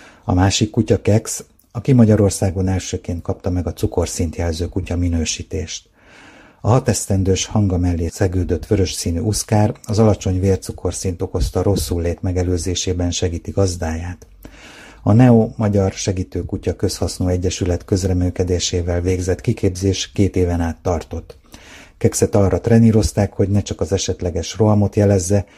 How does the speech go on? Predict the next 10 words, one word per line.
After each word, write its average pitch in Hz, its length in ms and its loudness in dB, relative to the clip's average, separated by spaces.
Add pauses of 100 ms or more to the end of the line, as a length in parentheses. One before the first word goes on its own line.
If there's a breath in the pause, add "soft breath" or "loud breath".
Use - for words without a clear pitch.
(280 loud breath)
de 98 100 0
képes - 380 0
legyen 90 260 0
akár 85 280 -2
előre 98 380 2
kiszimatolni 90 720 -2
az 85 160 -4
alacsony 90 420 -2
vércukorszint 82 800 -6
közeledtét. 78 840 -8